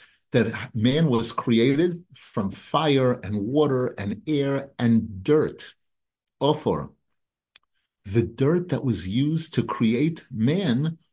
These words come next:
was the dirt from the site of the Beis Hamikdash, showing that that's our origin. Our origin is, our shoirish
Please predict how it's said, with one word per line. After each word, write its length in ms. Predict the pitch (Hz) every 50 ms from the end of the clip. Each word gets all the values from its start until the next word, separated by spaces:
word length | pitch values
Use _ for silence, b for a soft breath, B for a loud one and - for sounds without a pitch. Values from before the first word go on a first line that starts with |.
| _ -
was 300 | - 113 117 110 85 85
the 100 | 87 113
dirt 420 | 110 92 - 123 127 151 170 170 -
from 300 | - - - 135 113 117
the 160 | 110 107 107
site 640 | 107 - - - - - 143 135 147 156 165 165 - - -
of 140 | 131 113 107
the 100 | 117 117
Beis 360 | 117 123 123 127 123 - -
Hamikdash, 800 | 123 113 120 120 - - - - - - - - - - - - _ _ _ _ _ _ _ _ _ _ _ b b b b b b
showing 720 | b - - - - 131 117 120 127 139 165 190 190 185 - _ _ _
that 220 | - 98 113 - 110
that's 400 | 113 127 127 165 170 165 - - -
our 320 | - 156 147 143 147 143 139
origin. 760 | - - 151 139 151 151 123 104 - - - 90 85 85 82 - -
Our 280 | 127 139 143 139 127 - -
origin 720 | - 135 160 190 180 135 92 - - 95 85 82 78 85 - _ _ _ _ _ _ _ _ _
is, 260 | - 139 135 135 131 - -
our 240 | 135 143 147 139
shoirish 880 | 127 - - - - - 185 190 208 185 131 90 85 - - - - -